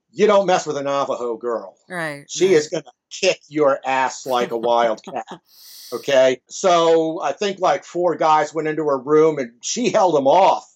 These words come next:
Speaker 1: for a, a minute or two, and then Carrie came bursting in. The two of them let loose on these guys, and finally two more people came into the room, and they managed to subdue the girls and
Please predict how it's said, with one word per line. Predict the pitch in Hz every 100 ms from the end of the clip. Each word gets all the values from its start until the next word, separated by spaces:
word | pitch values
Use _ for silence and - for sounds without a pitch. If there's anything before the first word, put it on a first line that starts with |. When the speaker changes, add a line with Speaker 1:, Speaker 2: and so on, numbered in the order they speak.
| _
Speaker 1:
for | 156 135 120 117 - 135
a, | 135 123
a | 131
minute | 165 190 151
or | 120
two, | - 135 143
and | 139
then | 147 147 127 -
Carrie | - 170 180 156 131
came | - 139 127
bursting | 123 135 131 - 139 127
in. | 120 127 -
The | 151
two | - 196
of | 208
them | 156 143
let | 147 147
loose | 143 135
on | 143 131
these | 131 120
guys, | 147 135 131 131
and |
finally | - 165 175 165
two | 151 175 156
more | 147 139
people | 156 151 135
came | 147 139
into | 139 131
the | 117
room, | 120 151 151
and | 131
they | 123
managed | 127 127 123 -
to |
subdue | - 120 113 131
the | 117
girls | 127 123 120 120
and | 113